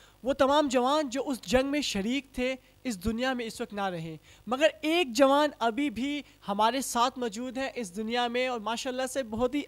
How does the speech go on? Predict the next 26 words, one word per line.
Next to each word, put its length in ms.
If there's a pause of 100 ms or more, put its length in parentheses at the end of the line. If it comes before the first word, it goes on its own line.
अच्छी 320
सेहत 260
के 100
साथ 260
हैं, 100 (340)
जिन्होंने 360
बल्तिस्तान 760
को 120
आज़ाद 440
करवाया 460
था 180
डोगरों 520
से। 220 (260)
वो 180
जंग 260
लड़ी, 280
उसके 300
अलावा 380
और 280
भी 140
बहुत 320
सारी 320
जंगें 360
लड़ी। 280 (500)
हम 120
आप, 200